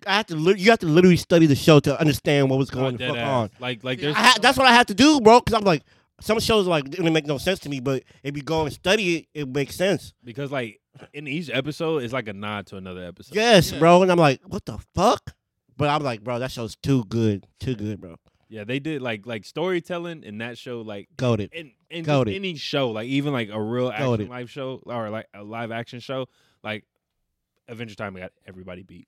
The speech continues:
Speaker 3: So I gotta go back and watch it again.
Speaker 1: No, you
Speaker 3: I
Speaker 1: have
Speaker 3: really,
Speaker 1: to, bro.
Speaker 3: I watched it
Speaker 1: You
Speaker 3: before,
Speaker 1: have to.
Speaker 3: obviously, but not like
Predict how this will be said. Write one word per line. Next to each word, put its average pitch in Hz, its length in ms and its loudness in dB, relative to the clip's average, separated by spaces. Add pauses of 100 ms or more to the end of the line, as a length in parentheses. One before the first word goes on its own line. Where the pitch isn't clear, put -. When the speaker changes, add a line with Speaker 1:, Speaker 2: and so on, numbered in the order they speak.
Speaker 3:
So 113 80 -20
I 117 40 -18
gotta 90 140 -20
go 78 120 -20
back 73 200 -20
and 73 80 -20
watch 73 220 -20
it 69 80 -20
again. 71 160 -20 (120)
Speaker 1:
No, 131 160 -2
you 131 140 4
Speaker 3:
I 127 60 6
Speaker 1:
have 127 140 4
Speaker 3:
really, 120 100 -10
Speaker 1:
to, 104 60 -12
bro. 107 120 -8
Speaker 3:
I 110 40 -6
watched 147 320 -14
it - 40 -18
Speaker 1:
You 180 60 -14
Speaker 3:
before, 135 180 -16
Speaker 1:
have 127 140 -10
to. 95 100 -16
Speaker 3:
obviously, 110 320 -18
but 92 140 -20
not 95 160 -18
like 80 220 -20